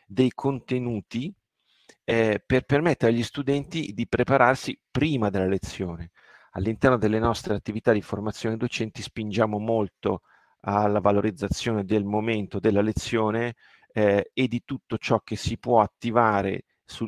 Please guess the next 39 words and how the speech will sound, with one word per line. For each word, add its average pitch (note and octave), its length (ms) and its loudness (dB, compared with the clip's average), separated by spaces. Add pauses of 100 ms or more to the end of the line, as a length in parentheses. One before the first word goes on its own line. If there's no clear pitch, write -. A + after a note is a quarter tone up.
nel G#2+ 200 -4
prima A#2 360 0
e F#2+ 40 0
nel B2+ 220 2
dopo G#2+ 540 2 (260)
per G2 140 -4
sfruttare A2+ 420 -4
al G2+ 80 -2
meglio G2+ 260 -2
possibile G2 840 -4
il F#2+ 140 -8
momento G2 320 -6
della F#2 200 -4
lezione. E2 540 -8 (680)
A-, - 260 -4
apro A#2+ 320 0
e A2 40 -2
chiudo A#2 240 -2
parentesi, A#2 640 0
quando A2 320 0
intendiamo A#2 500 0
lezione A#2 500 0
per A2 180 -2
noi G#2+ 260 -2
è A2 60 0
una A2 120 -2
lezione G#2+ 400 -2
in G#2+ 60 -6
generale, G2+ 500 -2
che - 140 -10
sia - 180 -6
in G#2+ 80 -6
presenza, G#2+ 560 -4
che - 140 -14
sia - 180 -4
online, G#2+ 400 -2
che G2+ 140 -6
sia C3 200 -2
mista, G#2 520 -4